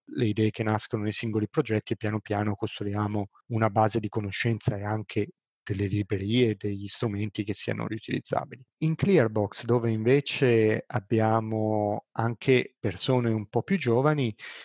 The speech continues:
eh, c'è un discorso un po' diverso, perché c'è più la trasmissione di certe best practice che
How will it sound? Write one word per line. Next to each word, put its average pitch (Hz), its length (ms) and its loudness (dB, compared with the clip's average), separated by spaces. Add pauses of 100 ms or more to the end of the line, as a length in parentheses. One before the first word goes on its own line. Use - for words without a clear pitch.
(120)
eh, 107 540 2
c'è - 340 2
un 110 180 2
discorso - 460 -2
un 104 80 -4
po' 123 100 0
diverso, 120 480 2
perché 95 200 -2
c'è 110 300 0
più 120 320 0
la 117 120 4
trasmissione 113 880 -2
di 107 260 -4
certe 107 1040 0
best - 300 -6
practice 110 800 -2
che - 560 -6